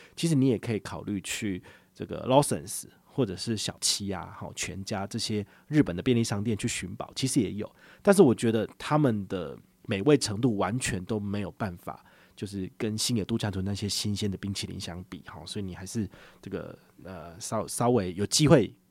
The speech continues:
就多吃一点哈，因为星野度假村那边真的很棒。那另外一个你必买必吃的哈，就是昆布。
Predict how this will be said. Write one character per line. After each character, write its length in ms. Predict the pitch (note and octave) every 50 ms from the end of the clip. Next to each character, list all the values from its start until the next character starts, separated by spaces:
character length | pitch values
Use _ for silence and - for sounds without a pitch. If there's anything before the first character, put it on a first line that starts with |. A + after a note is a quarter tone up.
| _ _ -
就 100 | - C3
多 200 | - - A2 G#2
吃 240 | - - - - F#2
一 60 | F#2+
点 180 | G2 - - - -
哈， 100 | - E2+
因 60 | E2+ A2+
为 100 | B2 A#2+
星 160 | - - A2
野 60 | G2+
度 100 | - A#2+
假 100 | A2+ G#2
村 100 | A2+ A2
那 80 | G#2 G#2
边 100 | G#2 G2
真 100 | G2+ F#2+
的 80 | F2+
很 80 | - - _ -
棒。 140 | - - - _ _ _ _ _ _ _ _ _ -
那 80 | - A3
另 140 | G#3 A#3 B3
外 100 | A#3 G#3
一 20 |
个 120 | D#3+ D3+ A#2
你 120 | G#2 G2
必 200 | - - G3+ D3+
买 180 | A#2 G2 E2+ D2
必 160 | - - C3
吃 280 | A2 - - - A#2 G2
的 100 | - -
哈， 160 | - - -
就 120 | - A#2+ A2
是 280 | - A#2+ A2 G2+ - A#2+ - _ _ _ -
昆 260 | - C#3 A2+ G#2 G2+
布。 180 | - A#2+ G#2